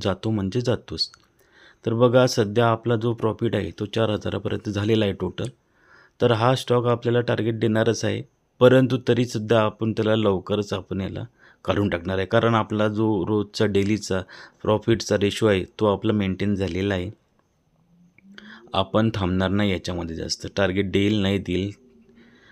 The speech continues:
परंतु आपलं हे one is to one, one is to two हा रेशो जरी झाला, तरी आपण याच्यामध्ये निघून जाणार आहे.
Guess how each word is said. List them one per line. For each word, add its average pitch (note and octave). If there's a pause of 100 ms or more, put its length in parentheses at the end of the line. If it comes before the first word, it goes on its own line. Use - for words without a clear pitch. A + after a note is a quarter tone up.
(280)
परंतु G#2+
आपलं G#2+
हे A2+
one G#2+
is A2+ (100)
to A2+
one, G#2+ (600)
one G#2
is G#2
to G2+ (140)
two A2 (340)
हा G#2
रेशो G2+
जरी G2+
झाला, F#2+ (140)
तरी G2
आपण F#2+
याच्यामध्ये F2+ (380)
निघून F#2+
जाणार E2+
आहे. D#2+